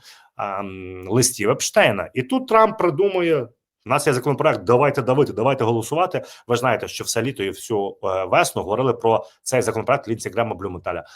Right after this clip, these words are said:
Можливо, це є причиною, чому Трамп так заговорив про санкції,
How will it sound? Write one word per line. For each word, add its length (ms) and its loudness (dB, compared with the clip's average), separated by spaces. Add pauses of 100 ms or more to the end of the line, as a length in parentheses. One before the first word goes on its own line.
(140)
Можливо, 460 4
це 600 2
є 400 -6
причиною, 520 -2
чому 320 -4
Трамп 340 -2
так 180 0
заговорив 460 -2
про 120 -6
санкції, 400 -4